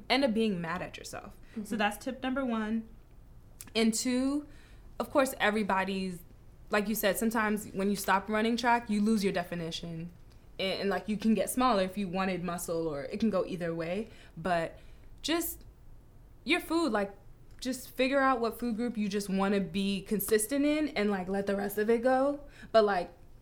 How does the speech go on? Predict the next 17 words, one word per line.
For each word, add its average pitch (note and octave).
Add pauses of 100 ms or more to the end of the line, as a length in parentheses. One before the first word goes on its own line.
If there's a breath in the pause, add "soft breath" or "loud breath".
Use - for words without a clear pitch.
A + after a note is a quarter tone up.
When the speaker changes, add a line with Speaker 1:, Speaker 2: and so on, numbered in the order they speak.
(280)
Speaker 1:
balance G#3
between G3
your F3+
food F3 (200)
is G3
also F#3
a E3+
helpful F3+
tip -
with, F3
like, E3
just F#3+
balancing E3+
how E3+
your E3
body E3
changes -